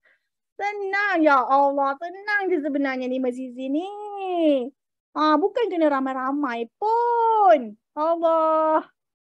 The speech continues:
Kan? Bukan sampai kena dua puluh orang pun. Tak sampai lima belas orang pun. <laughs> Okey? Ha, kaedah ketiga. Tak dapat V I P satu. Tak apa.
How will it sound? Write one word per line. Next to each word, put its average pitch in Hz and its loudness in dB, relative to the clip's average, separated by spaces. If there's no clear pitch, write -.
Kan? 523 2
Bukan 466 -6
sampai 285 -2
kena 294 2
dua 294 2
puluh 302 0
orang 277 0
pun. 494 0
Tak - -12
sampai 427 -2
lima 415 2
belas 403 0
orang 415 2
pun. 480 -2
<laughs> - -8
Okey? 523 2
Ha, 285 2
kaedah 349 -2
ketiga. 359 -2
Tak 339 -6
dapat 370 -4
V - -6
I 339 0
P 392 0
satu. 339 -6
Tak 311 -8
apa. 339 2